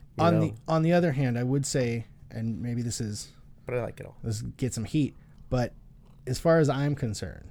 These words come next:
Speaker 2: D C really
Speaker 1: <sighs>
Speaker 2: just has, you know, your three core characters, so Batman, Superman, and Wonder Woman.
Speaker 1: Yeah.
Speaker 2: And, and most of their stuff revolves around them. You could, you know, explain
Speaker 1: Flash
Speaker 2: it
Speaker 1: has
Speaker 2: out.
Speaker 1: got a pretty good role, uh,
Speaker 2: Right.
Speaker 1: you know, in recent
Speaker 2: Yeah.
Speaker 1: years.
Speaker 2: But then you're still kind of mostly talking about the Justice League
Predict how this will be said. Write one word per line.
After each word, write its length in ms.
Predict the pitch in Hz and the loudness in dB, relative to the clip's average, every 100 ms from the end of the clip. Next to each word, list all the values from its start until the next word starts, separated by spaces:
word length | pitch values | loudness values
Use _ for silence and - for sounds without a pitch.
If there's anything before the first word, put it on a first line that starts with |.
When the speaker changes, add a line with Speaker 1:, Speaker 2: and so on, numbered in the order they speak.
| - - 104 | -12 -8 0
Speaker 2:
D 200 | 135 147 | 0 2
C 220 | - 139 | 2 2
really 400 | 123 151 160 147 | 4 4 6 4
Speaker 1:
<sighs> 120 | 127 | 4
Speaker 2:
just 180 | 131 - | 0 0
has, 520 | 127 113 107 101 - - - - - - - | -2 -2 -2 -6 -10 -16 -20 -20 -20 -16 -6
you 120 | 117 | -2
know, 80 | 113 | -2
your 200 | 110 113 | -2 -4
three 300 | - 151 135 | 0 2 2
core 200 | - 120 | 2 -2
characters, 520 | - 110 82 65 - - | 0 -4 -6 -10 -14 -14
so 140 | - | -12
Batman, 500 | 110 127 120 139 135 | -8 -6 -4 -2 -2
Superman, 520 | 127 123 117 113 107 107 - | -2 -2 -2 -2 -4 -8 -8
and 100 | 104 | -6
Wonder 180 | 104 92 | -6 -6
Woman. 180 | 80 - - - | -10 -14 -16 -8
Speaker 1:
Yeah. 220 | 113 110 107 - | -6 -6 -8 -16
Speaker 2:
And, 300 | - 107 110 | -12 -10 -8
and 260 | 95 123 120 | -4 0 4
most 320 | 156 165 - | 6 6 6
of 60 | 147 | 0
their 80 | 127 | 0
stuff 300 | - 123 - | -2 -4 -4
revolves 360 | 113 113 113 110 | -4 -4 -4 -4
around 100 | 107 | -4
them. 220 | 107 110 | -2 -2
You 120 | 139 | -4
could, 200 | - 170 147 | -4 -6 -6
you 120 | 135 135 | -6 -4
know, 120 | 120 | -4
explain 340 | 131 123 156 139 | -6 -4 0 2
Speaker 1:
Flash 120 | 120 | 2
Speaker 2:
it 40 | |
Speaker 1:
has 80 | 123 | 0
Speaker 2:
out. 40 | 113 | 2
Speaker 1:
got 180 | 127 117 | 2 2
a 20 | |
pretty 220 | - 131 | 0 -2
good 160 | 110 110 | 0 -2
role, 440 | 113 110 110 107 143 | 0 0 0 0 2
uh, 40 | |
Speaker 2:
Right. 160 | 208 131 | 4 4
Speaker 1:
you 40 | |
know, 160 | 117 113 | 2 -2
in 160 | 120 | -4
recent 140 | 131 143 | -2 2
Speaker 2:
Yeah. 260 | 160 117 107 | 2 2 0
Speaker 1:
years. 240 | 101 113 | -2 -2
Speaker 2:
But 140 | 175 | 4
then 140 | 196 214 | 6 6
you're 80 | 180 | 4
still 200 | 185 160 | 2 0
kind 200 | 175 147 | 0 0
of 60 | |
mostly 240 | 147 143 139 | 0 -2 -2
talking 240 | 135 127 | -2 -2
about 100 | 110 | -4
the 80 | 104 | -4
Justice 420 | 160 - 101 - | -4 -4 -8 -10
League 160 | 67 | -14